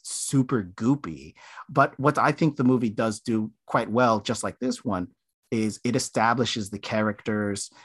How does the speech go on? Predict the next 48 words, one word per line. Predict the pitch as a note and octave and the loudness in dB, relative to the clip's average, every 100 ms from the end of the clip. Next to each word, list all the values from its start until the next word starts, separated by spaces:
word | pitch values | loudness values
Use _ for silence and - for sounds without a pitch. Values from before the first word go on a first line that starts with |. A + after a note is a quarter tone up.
| - | -10
It | D3 | -8
takes | - C3 - | 0 0 0
its | B2+ - | -2 -2
time | - B2 A#2 A2+ A2+ | 0 4 6 6 4
before | G#2+ - G#2 G#2 A2+ | 2 -4 -2 2 2
it | A2+ | 0
gets | A#2+ - - | -4 -4 0
to | B2+ | 2
the | |
carnage. | A#2+ A#2 A2+ A2+ A2+ A2+ A2 - - - - | 2 2 2 2 0 -2 -4 -10 -14 -20 -6
Um, | G2+ G2 G2+ | 0 0 0
everyone | A#2 C3 C3 B2 | 0 2 4 2
feels, | - A#2 A#2+ G#2+ | 2 2 2 0
like, | G#2 F#2+ | -6 -6
really, | F#2+ A2 A2 G#2+ G#2 - F#3+ | -4 -2 0 0 -2 -4 -2
you | E3 | -2
know, | - | 0
it, | D4 - | -4 -6
it's | A3 G3 - | -6 -4 -2
still | B3+ A#3 | -2 0
straight | F#3 E3 | 0 -2
to | |
video | B2 A#2 A2+ | 0 2 2
horror. | G#2+ G2+ G2+ | 2 2 2
So | - | 0
it's, | G#2 A2 | -2 -2
like, | G#2 - | -4 -2
a | B2+ | 0
little | A2 A2 A2+ | 2 2 2
corny, | - A#2 A#2 B2+ | 2 2 4 2
but, | B2+ A2+ G#2+ | 2 -4 -6
like, | G#2 | -6
it | A2+ - G#2 | -8 -14 -4
works | G#2 A2 - | -4 -4 -4
for | A#2 | -4
the | F#2+ F#2+ | -4 -2
atmosphere. | G2 - B2 - C3+ C3+ C3 - - | -4 0 -2 0 2 2 0 -14 -2
Um, | C#3 C3+ A#2 - - | 2 4 4 2 -2
you've | C3 | 0
got, | A#2+ C3+ B2+ | 6 6 8
um, | A#2+ B2 | 6 6
what's | D#3+ E3 | 2 -4
his | B2+ | -4
name? | A2 G2+ F#2 F2+ - - _ - | -2 -2 -4 -8 -12 -14 _ -2
What's | E3+ | 0
his | C#3 | 2
name? | B2 G#2 | 2 2
Carlton. | - C#3+ D3+ D3+ - F2 | 2 6 8 6 2 -6